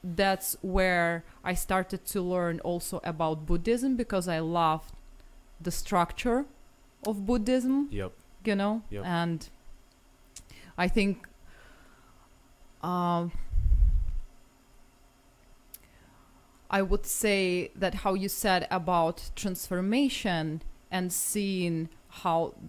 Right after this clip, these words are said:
Speaker 1: how we develop, like, on a two opposite sides.
Speaker 2: Yeah.
Speaker 1: Right?
Speaker 2: Yep.
Speaker 1: That the same thing about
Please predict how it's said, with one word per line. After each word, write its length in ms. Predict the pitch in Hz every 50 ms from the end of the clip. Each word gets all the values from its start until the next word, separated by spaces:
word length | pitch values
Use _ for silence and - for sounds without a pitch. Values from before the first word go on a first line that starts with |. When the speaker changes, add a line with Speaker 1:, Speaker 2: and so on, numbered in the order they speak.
| - - - _ - - - - _ - - -
Speaker 1:
how 100 | 202 190
we 140 | 180 208
develop, 580 | 190 160 - 208 190 190 185 185 180 180 180 -
like, 240 | 180 151 165 - -
on 120 | 175 170
a 160 | 165 160 170 - - - - _ _ _ _ _ _ _
two 420 | - - 226 220 208 196 175 170 - - - -
opposite 640 | 175 185 185 - 202 175 180 175 160 165 - - - - - -
sides. 720 | - - - 190 156 156 180 254 370 - - - - - _ _ -
Speaker 2:
Yeah. 200 | - 101 156 - - - - - - - - -
Speaker 1:
Right? 400 | - 190 190 185 202 240 285 - - -
Speaker 2:
Yep. 160 | 110 101 196 - - - - - - - - - - - -
Speaker 1:
That 280 | 185 220 214 202 175
the 100 | 175 208
same 320 | 208 - - 226 220 226 214
thing 360 | - - 233 196 190 190 175 -
about 560 | - 180 175 185 180 175 165 175 170 - -